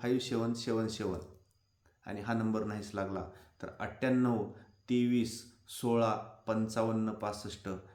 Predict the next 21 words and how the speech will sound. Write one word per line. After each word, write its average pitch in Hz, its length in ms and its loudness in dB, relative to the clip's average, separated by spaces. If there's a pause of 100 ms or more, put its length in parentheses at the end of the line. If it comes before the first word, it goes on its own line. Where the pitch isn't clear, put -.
(160)
या 107 140 2
नंबरला 107 440 0
आपण 101 240 -6
कॉल 98 160 -2
करू 95 200 -4
शकता 92 400 -6 (360)
आणि 104 300 -4 (420)
या 113 140 2
नंबरवर 110 480 2
नक्कीच 107 360 -6
आपल्याला 98 360 -4 (300)
मदतीचा 104 640 -4 (300)
हात 117 280 -2
आपल्या 98 360 -4 (1500)
समोर 120 340 2
या - 100 4
ठिकाणी 101 340 -4
येईल. 101 240 -2 (240)
मदती, 110 720 -2
मदत 127 360 4
करण्यासाठी 113 640 0